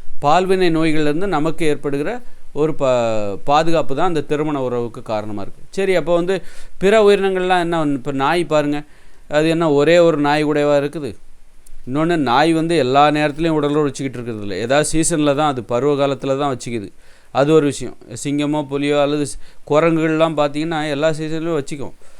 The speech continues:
சரி, பிற, பிற உயிரினங்களுக்கு ஏன் வந்து பால்வினை நோய் வர்றதில்ல?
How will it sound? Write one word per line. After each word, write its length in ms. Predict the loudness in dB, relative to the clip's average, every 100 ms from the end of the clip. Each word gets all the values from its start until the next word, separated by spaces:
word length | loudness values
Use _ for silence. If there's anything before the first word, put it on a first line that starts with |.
| -16 -14 -16
சரி, 260 | -6 -2 0
பிற, 300 | 2 2 2
பிற 300 | 2 2 4
உயிரினங்களுக்கு 560 | 4 2 0 -2 -2 -2
ஏன் 200 | 0 0
வந்து 240 | -2 -4
பால்வினை 480 | -2 0 0 0 -2
நோய் 240 | -2 -2 -2
வர்றதில்ல? 420 | -4 -6 -8